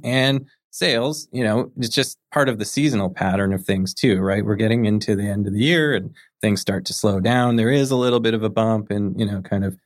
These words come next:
right around now, basically. It's not, not a big <laughs> bump, but a tiny little shoulder in the data, if you will, that, that's kind of a little blip up in terms of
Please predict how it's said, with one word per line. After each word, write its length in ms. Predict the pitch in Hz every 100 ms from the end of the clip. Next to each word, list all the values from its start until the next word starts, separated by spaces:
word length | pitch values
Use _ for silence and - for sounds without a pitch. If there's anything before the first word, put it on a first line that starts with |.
| _ -
right 140 | 107
around 200 | 101 98
now, 340 | 101 120 95 107
basically. 600 | 101 101 - 98 98 104
It's 160 | 95
not, 220 | - 104 90
not 80 | 120
a 60 | 98
big 200 | 131 95
<laughs> 60 | 95
bump, 260 | 131 147
but 140 | 120 101
a 120 | 98 - - -
tiny 440 | - 180 175 165
little 360 | 151 147 131 120 - _
shoulder 680 | - - 143 131 120 117
in 80 | 113
the 80 | 117
data, 440 | 110 117 117 113
if 120 | 110 110
you 140 | 117
will, 220 | 107 123
that, 240 | 113 104 -
that's 200 | 107 101
kind 260 | - 95 -
of 80 | 123
a 60 |
little 360 | 165 202 190 165
blip 280 | 147 139 -
up 260 | 120 -
in 120 | - 107
terms 300 | 113 110 107
of 180 | 104